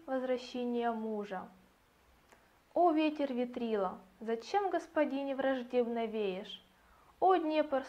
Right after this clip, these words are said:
славучий, прилей же, господине, моего ладу ко мне, светлое и пресветлое солнце». Афанасьев о возможностях заговорного слова. По свидетельству одного из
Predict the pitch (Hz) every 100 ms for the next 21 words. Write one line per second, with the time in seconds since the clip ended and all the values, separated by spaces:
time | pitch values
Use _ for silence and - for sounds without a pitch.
0 | - 262 254 247 240 208 - - - -
1 | - _ - 247 240 202 294 320 - 214
2 | 214 - 226 202 214 202 196 202 202 196
3 | 208 285 330 269 - 214 214 196 220 -
4 | - - 220 302 302 240 214 214 359 349
5 | 269 - 240 214 208 190 202 - 190 190
6 | 202 - - - _ _ _ _ _ _
7 | _ _ _ _ _ _ _ _ _ _
8 | _ _ - - - - - 254 254 -
9 | 240 226 240 381 415 - 202 - - -
10 | 240 226 226 226 294 415 392 370 - 330
11 | 330 - - 208 226 277 277 254 240 233
12 | 214 196 - - 202 196 185 226 - _
13 | _ - - - - - 302 311 381 381
14 | 349 330 247 240 233 220 233 240 269 262
15 | 269 233